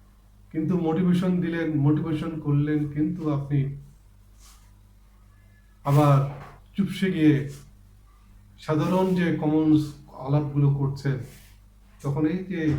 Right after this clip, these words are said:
চল্লিশ দিনে যে আপনি আমলটা করলেন, সব ভ্যানিশ হয়ে গেল।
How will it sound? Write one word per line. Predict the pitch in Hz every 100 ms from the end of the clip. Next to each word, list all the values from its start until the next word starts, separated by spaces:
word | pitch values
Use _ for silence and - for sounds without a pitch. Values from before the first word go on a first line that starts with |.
| -
চল্লিশ | 156 170 185
দিনে | 156 165 156
যে | 147 147
আপনি | 139 147 139 - - -
আমলটা | 139 147 143 139
করলেন, | - 143 131 135 110 - - - - _ - - - - - - -
সব | - 185 180 147
ভ্যানিশ | 139 147 143 120
হয়ে | 107
গেল। | 117